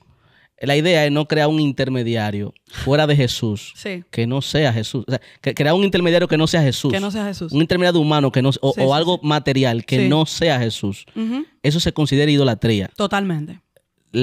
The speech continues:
Speaker 1: La,
Speaker 2: una idolatría.
Speaker 1: la, la, la, la, esa manipulación tiene ese enfoque. ¿Usted considera que tiene ese enfoque de,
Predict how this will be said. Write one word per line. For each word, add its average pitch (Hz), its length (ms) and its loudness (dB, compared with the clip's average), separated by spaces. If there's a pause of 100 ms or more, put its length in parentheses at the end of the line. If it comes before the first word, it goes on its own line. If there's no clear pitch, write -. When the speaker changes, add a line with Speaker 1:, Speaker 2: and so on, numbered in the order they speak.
Speaker 1:
La, 139 100 2
Speaker 2:
una 170 100 -2
idolatría. 175 460 -4
Speaker 1:
la, 139 220 0
la, 143 280 2
la, 143 300 2
la, 143 280 2
esa 143 200 0
manipulación 165 880 0
tiene 165 240 2
ese 165 140 0
enfoque. 151 360 0
¿Usted 127 200 0
considera 151 320 2
que 139 80 0
tiene 151 160 2
ese 151 100 0
enfoque 123 340 0
de, 110 200 -2